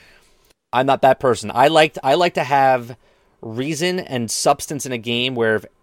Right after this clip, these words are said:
what I do in the game matters and infects the game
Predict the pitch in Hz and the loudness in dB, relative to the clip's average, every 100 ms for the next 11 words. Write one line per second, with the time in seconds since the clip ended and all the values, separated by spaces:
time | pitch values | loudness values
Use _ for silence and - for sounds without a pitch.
0 | _ _ 120 127 160 170 151 156 123 123 | _ _ -6 2 4 4 2 -2 -4 -4
1 | 131 139 110 104 107 120 127 170 185 - | -4 -4 -6 -2 0 2 0 -4 -6 -12
2 | - _ 123 120 110 - 147 - - 131 | -18 _ -6 -4 -6 -2 -4 -4 -8 -6
3 | 123 127 127 123 120 | -4 -4 -4 -6 -12